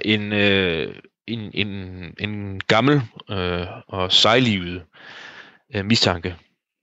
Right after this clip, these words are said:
at, øh, man skal finde, øh, hvad skal vi kalde det, oprind-, altså det, sådan, den, den oprindelige planlægning, dommen, havde jeg snart sagt, er faldet i Mellemøsten.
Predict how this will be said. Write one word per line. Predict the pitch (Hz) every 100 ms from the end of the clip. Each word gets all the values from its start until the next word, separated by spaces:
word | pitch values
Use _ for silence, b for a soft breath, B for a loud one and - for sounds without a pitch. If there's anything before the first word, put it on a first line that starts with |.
| _ _ _ _ _ _ _ _ _
at, | - 92 - -
øh, | 95 95 90 90 90 90 90
man | 95
skal | 90 98
finde, | - 110 110 104 - b b b b b b b _ _ _ _ _ -
øh, | 101 98 _ _ _ - _ _ _
hvad | 107
skal | -
vi | 95
kalde | - 95
det, | 104 -
oprind-, | 120 110 101 -
altså | - 107 101
det, | 110
sådan, | - 110 104
den, | 110 107
den | 107 110 113
oprindelige | 71 113 143 117 113
planlægning, | - 117 120 110 101 92 _ _ _ _ _ _ _ 131
dommen, | 123 110 92 -
havde | - 90
jeg |
snart | - 50 -
sagt, | - - - _ _ _ _ 110
er | 101
faldet | 104 101 104
i | 90
Mellemøsten. | 87 92 87 - _